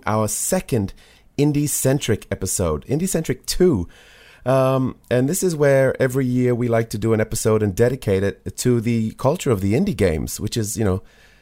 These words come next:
huge. I mean, it's, it's something that's really taken over, and it's coming into its second sort of insurgence since, um,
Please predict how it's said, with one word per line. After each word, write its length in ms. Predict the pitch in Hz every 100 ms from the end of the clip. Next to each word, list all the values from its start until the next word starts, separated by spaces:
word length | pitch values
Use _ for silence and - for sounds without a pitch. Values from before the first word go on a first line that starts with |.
| _
huge. 500 | - - 165 113 82
I 80 | 90
mean, 260 | 104 95 90 - - _ -
it's, 240 | 104 -
it's 160 | 107 -
something 320 | 151 185 120
that's 240 | 92 -
really 280 | 87 110 104
taken 340 | - 98 98
over, 180 | 104 95
and 100 | 92
it's 320 | 98 - -
coming 280 | - 180 175
into 180 | 131 117
its 160 | 101 -
second 500 | - 123 - 104 90
sort 200 | 101 90
of 340 | 80 - - -
insurgence 640 | 101 - 104 113 95 80
since, 360 | - 92 - 92
um, 280 | 87 87